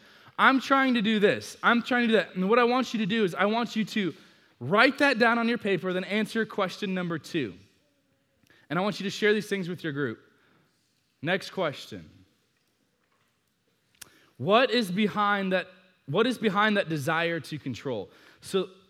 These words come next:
rephrasing this, what fear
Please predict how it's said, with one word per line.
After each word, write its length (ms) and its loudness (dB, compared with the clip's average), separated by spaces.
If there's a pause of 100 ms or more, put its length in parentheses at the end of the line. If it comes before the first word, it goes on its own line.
(180)
rephrasing 600 2
this, 300 -4 (420)
what 440 0
fear 760 -2